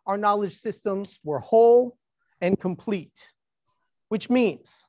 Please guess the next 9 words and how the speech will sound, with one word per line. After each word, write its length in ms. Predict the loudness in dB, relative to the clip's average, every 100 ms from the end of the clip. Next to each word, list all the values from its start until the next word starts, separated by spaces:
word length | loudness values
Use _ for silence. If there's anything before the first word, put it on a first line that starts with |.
| _ _ _ _ _ _ -4
we 120 | 0
had 520 | 2 4 2 0 -6 -20 _ _ _ _ _ _ -6
agricultural 720 | -4 -4 0 0 2 0 0
systems, 720 | -2 -4 -6 -8 -10 -18 _ _ _ _ -2
we 100 | 0
had 400 | 2 0 -4 -10 _ _ _ _ _ _ _
systems 500 | -8 -6 -4 -2 -2
of 160 | -4 0
literature, 600 | 4 4 4 2 -4 -4